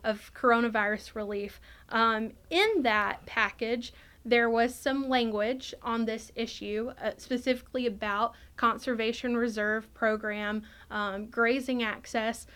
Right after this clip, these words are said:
um, but it wasn't exactly what we asked for. So we see that as a really good marker for what's to come. And as the Senate develops its coronavirus relief package, its next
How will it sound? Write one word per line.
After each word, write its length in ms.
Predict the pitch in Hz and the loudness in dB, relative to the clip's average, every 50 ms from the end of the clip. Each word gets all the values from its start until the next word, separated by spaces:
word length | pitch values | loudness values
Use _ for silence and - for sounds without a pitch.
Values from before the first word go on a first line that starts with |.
| - - - - - | -20 -20 -14 -4 0
um, 500 | 226 220 220 214 208 202 208 214 202 - - - - 233 | 2 4 4 4 2 0 -2 -6 -8 -10 -14 -16 -14 -6
but 260 | 226 214 254 254 262 | 0 4 6 6 6
it 100 | 254 247 | 6 4
wasn't 320 | 247 269 311 330 330 359 | 4 4 4 4 4 2
exactly 500 | 339 294 254 240 240 233 247 240 - 233 | 0 0 2 4 4 4 4 4 2 2
what 160 | 233 220 208 208 | 4 2 2 0
we 140 | 214 208 | -2 -4
asked 380 | - - 190 190 208 - - - | -4 -4 -4 -6 -6 -8 -10 -12
for. 340 | - - 220 - - 214 214 - - - - - | -10 -8 -4 -2 -2 -2 -4 -6 -12 -20 -20 -16
So 400 | - - - 254 254 254 240 233 | -2 2 4 6 6 8 6 6
we 240 | 226 214 262 277 | 4 4 2 0
see 300 | 269 269 - - 330 349 | -2 -2 -4 -4 -2 0
that 300 | 339 302 226 226 226 - - | 2 4 4 4 4 4 2
as 140 | 233 233 226 | 0 0 0
a 40 | |
really 280 | 220 220 233 240 233 233 | 0 2 4 6 6 4
good 220 | - 233 220 196 | 4 0 -2 -2
marker 520 | 208 208 202 202 208 208 208 - 208 208 208 | -2 -2 0 2 2 2 0 -2 -6 -6 -6
for 160 | - - 214 | -6 -6 -4
what's 280 | 208 214 202 196 - - | -4 -4 -6 -6 -8 -10
to 80 | - 226 | -12 -12
come. 440 | - - - 226 220 214 208 214 214 - - - - - - | -8 -4 -2 0 0 0 0 -2 -4 -8 -12 -18 -16 -6 0
And 560 | 233 233 233 226 220 220 220 214 202 - - - - - - - - | 2 4 4 4 2 0 -2 -2 -6 -8 -12 -16 -18 -18 -20 -6 2
as 220 | - 247 254 254 254 | 4 4 4 4 4
the 120 | - 277 | 0 0
Senate 380 | 277 - - 294 294 294 254 226 | 0 0 2 4 4 6 6 6
develops 540 | 247 233 220 233 226 226 220 214 - - 262 | 4 4 6 6 6 6 6 4 4 6 6
its 180 | 240 233 - | 6 6 4
coronavirus 880 | - - 269 233 226 220 214 214 202 208 202 202 202 214 220 220 - - | 2 0 2 4 4 4 2 0 0 0 0 0 0 0 -2 -4 -6 -8
relief 320 | 214 208 208 208 202 - | -6 -4 -4 -6 -6 -8
package, 400 | - - 220 202 - 208 202 - | -8 -8 -6 -6 -6 -8 -8 -8
its 240 | 214 - - - - | -10 -14 -10 -6 -2
next 400 | 233 226 208 208 208 - - - | -2 0 0 -2 -4 -6 -12 -16